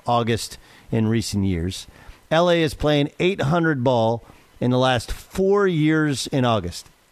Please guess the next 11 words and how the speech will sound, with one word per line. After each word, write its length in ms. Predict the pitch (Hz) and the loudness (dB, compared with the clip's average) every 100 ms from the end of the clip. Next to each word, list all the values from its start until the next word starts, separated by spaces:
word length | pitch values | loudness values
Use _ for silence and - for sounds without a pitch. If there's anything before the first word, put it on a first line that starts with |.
| - | -2
Eight 320 | 196 233 220 | 0 2 0
hundred. 640 | 147 - 156 196 139 95 - _ _ _ _ _ _ _ _ _ - | -2 -2 0 0 -2 -4 -10 _ _ _ _ _ _ _ _ _ -2
Wanna 180 | 139 175 | 2 2
know 40 | |
the 120 | 165 | 2
record 360 | 151 160 202 190 - | 2 2 0 -2 -6
in 80 | 147 | -2
those 140 | 156 165 | 0 2
last 180 | 165 | 0
four 140 | 180 180 | 0 0
years? 380 | 196 180 - | 0 -4 -8